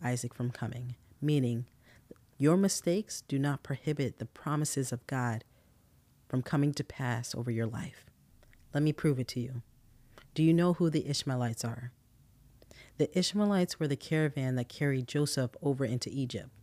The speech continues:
In other words, the Ishmaelites were the caravan that carried Joseph from the pit to the palace.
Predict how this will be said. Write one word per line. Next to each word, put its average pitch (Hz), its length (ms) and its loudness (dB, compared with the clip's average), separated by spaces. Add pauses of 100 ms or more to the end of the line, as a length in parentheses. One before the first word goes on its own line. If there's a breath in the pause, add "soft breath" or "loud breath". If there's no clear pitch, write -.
(760)
In 139 140 2
other 185 260 2
words, 120 540 2
the - 180 -2
Ishmaelites 139 600 0
were 135 80 0
the 131 80 0
caravan 127 680 0 (260 soft breath)
that 131 140 0
carried 139 380 2
Joseph 151 500 2 (100)
from 135 200 2
the 123 80 2
pit - 400 -6 (220)
to 151 100 -6
the 135 100 0
palace. - 580 -10